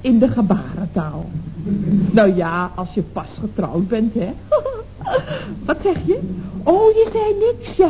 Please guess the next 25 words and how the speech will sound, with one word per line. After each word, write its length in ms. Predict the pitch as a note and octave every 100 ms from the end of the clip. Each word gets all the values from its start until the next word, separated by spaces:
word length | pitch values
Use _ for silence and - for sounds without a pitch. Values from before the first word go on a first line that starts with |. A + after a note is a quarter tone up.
| D4+
huilt. 520 | F#4 A#4+ A4 - - - - - - -
Maar 160 | F#4+ -
vertel 340 | G#3+ A3+ F#3+
dan 120 | G3+
even, 340 | F#3 F3+ G3 G3+
wat 140 | G#3
is 120 | G3+
er 80 | G#3
dan 160 | F#3+ G#3
fout 280 | A#3+ A4 -
gegaan? 420 | C5 B4+ A#4 G4+ D#4+ - - - - -
Wat? 300 | - A3 F#4 - - - - - - - - -
Je 140 | - C#4
bent 220 | D#4 A#3
waar 260 | C4+ B3+
bang 240 | A3+ C4 B3+
voor? 220 | - G4 D#5+ - - - - - - -
Meid, 300 | F3 A#3 A#3
hou 140 | G#3
nou 140 | G3+
eens 100 | G3
op 120 | A#3 A#3
met 100 | B3
dat 160 | A3
gesnotter. 540 | G#3+ G#3 A3+ A#3 A#3+